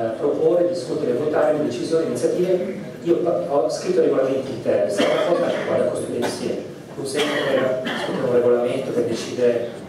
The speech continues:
mm, una qualsiasi scelta politica, decidere insieme come usare questo strumento. Diciamo che è dato a noi per condividere scelte ancora in modo più partecipato. Invece un'altra parte, questa è anche la forza, aperta a tutti,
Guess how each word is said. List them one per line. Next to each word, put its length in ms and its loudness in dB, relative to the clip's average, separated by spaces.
mm, 240 -10
una 120 -6
qualsiasi 340 0
scelta 280 0
politica, 580 0
decidere 280 -2
insieme 340 -2
come 180 -6
usare 200 0
questo 180 -4
strumento. 260 -10
Diciamo 280 -4
che 200 -4
è 120 -4
dato 340 -2
a 40 2
noi 240 2
per 380 2
condividere 460 -2
scelte 640 -2
ancora 320 -4
in 60 -2
modo 180 -2
più 120 -6
partecipato. 720 -8
Invece 300 -4
un'altra 300 -4
parte, 640 -2
questa 220 -2
è 40 -4
anche 120 -6
la 80 -4
forza, 320 -6
aperta 300 0
a 40 -2
tutti, 400 -8